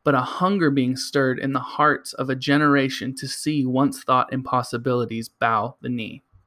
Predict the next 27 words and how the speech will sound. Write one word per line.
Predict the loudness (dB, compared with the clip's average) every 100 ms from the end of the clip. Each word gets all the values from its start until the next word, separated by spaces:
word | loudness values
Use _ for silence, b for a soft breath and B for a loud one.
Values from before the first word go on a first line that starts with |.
| _ _ _ _ _ _ -20 _ B B B B B
What | 2
is | 2
being | 2 2 2
stirred | 0 4 4 6
up | 4 4
in | 0
the | -2
places | 2 2 2 -2
we | -2 -4
cannot | 0 0 2 0 -4
see | -4 -4 -2 -4
is | -2
beginning | 0 2 2 2 0
to |
crack | -4 -2 -2 -2
through | -6 0 2 4
into | 0 0
what | 0 0
is | -2
tangible. | -2 0 2 0 -6 -12 -14 B B B B
My | 4 4
generation | 6 6 6 4 4 4
may | 4
have | 2 4 4 2
many | -2 -6
th-, | -14 _ _ -16
flaws, | -2 0 2 -2 -6